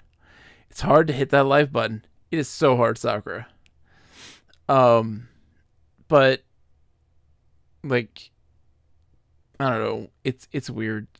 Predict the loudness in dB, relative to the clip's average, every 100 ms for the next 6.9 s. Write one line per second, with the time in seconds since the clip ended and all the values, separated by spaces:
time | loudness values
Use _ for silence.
0 | -14 -12 -10 -12 -10 -8 -6 -6 -6 -6
1 | -6 -6 -4 -6 -8 -18 _ _ _ _
2 | -10 -8 -6 -8 -10 -12 -10 -12 -14 -18
3 | -20 _ _ _ _ _ _ -20 -20 _
4 | _ _ _ _ _ _ _ _ _ -10
5 | -8 -6 -10 -12 -10 -10 -10 -14 -6 -4
6 | -2 -2 -4 -6 -8 -10 -10 -12 -18